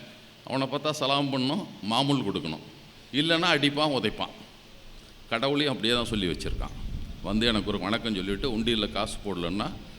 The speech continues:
உனக்கு கெடுதல் பண்ணிடுவேன். ஒரு ரவுடி மாதிரில வச்சுருக்கிறான் அவரை, வில்லன் மாதிரில காட்டுறான் நமக்கு. அவன் தானே அப்படி பண்ணுவான், ஊரில் அட்டகாசம் பண்ணுவான். வந்து, "டேய், ஒழுங்கா காசு கொடு." என்னை பார்த்து என்ன ம-, நேரம் சைக்கிளில் போயிட்டே இருக்கேன், நின்னு கூட மரியாதை பண்ணல.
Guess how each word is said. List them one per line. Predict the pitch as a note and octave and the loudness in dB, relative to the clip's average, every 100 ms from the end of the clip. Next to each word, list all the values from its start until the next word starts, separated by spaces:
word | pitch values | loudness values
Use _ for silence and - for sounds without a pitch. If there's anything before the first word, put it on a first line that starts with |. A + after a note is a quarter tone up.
| - | -2
உனக்கு | G#2+ G#2+ | 0 2
கெடுதல் | A2+ A#2+ G#2+ | 4 4 4
பண்ணிடுவேன். | E2+ D2+ C2 C#2+ - - - - - - - | 2 -2 -4 -8 -10 -14 -14 -18 -18 -18 -8
ஒரு | D#3 C#3 | -2 6
ரவுடி | B2 E3 G3 | 8 10 8
மாதிரில | F#3 F3 E3+ E3 | 8 6 6 4
வச்சுருக்கிறான் | - A#2 G#2 G2+ | 4 2 2 2
அவரை, | F2 F2+ A2+ G#2 - - - - - | 2 2 2 2 -2 -10 -12 -12 -2
வில்லன் | G#2+ C#3+ F#3+ F3+ | 6 10 10 10
மாதிரில | E3+ D#3+ D3+ | 6 6 4
காட்டுறான் | - B2+ A#2+ | 2 2 2
நமக்கு. | A#2 G2+ - A2 A#2 D#2+ | 2 2 2 2 2 0
அவன் | F#2+ C3 | 2 6
தானே | D3 D#3+ | 6 4
அப்படி | C#3+ A2+ | 2 2
பண்ணுவான், | A2+ A2 G2+ | 4 4 4
ஊரில் | A#2+ A#2 | 4 4
அட்டகாசம் | G#2 B2 A#2+ A2+ | 4 4 2 0
பண்ணுவான். | F#2+ A#2 D2 - - - - - - | -2 -4 -6 -10 -18 -18 -20 -20 -6
வந்து, | F#2+ A2+ | 0 6
"டேய், | B2 | 6
ஒழுங்கா | A2+ A2 A#2+ A2+ | 6 4 4 4
காசு | A2 A2+ A2 | 4 0 0
கொடு." | G#2+ F#2+ C2+ - - - | 0 0 -2 -10 -18 -6
என்னை | G#2+ A2 | 0 0
பார்த்து | B2+ C#3 B2+ | 2 2 2
என்ன | A2+ G2 | 0 0
ம-, | D#2+ E2 - - - - | -2 -6 -10 -18 -18 -6
நேரம் | G#2+ C#3 | -4 -2
சைக்கிளில் | C3+ B2 A#2+ B2 G#2+ | 0 -2 0 -2 0
போயிட்டே | A#2+ A#2 | 0 2
இருக்கேன், | A2+ G#2+ C#3 | 2 2 2
நின்னு | A2 B2 | 4 4
கூட | A#2+ B2 | 4 2
மரியாதை | A2 A2+ A#2+ A#2+ | 4 4 4 2
பண்ணல. | A2 G#2+ A#2 | 0 0 -2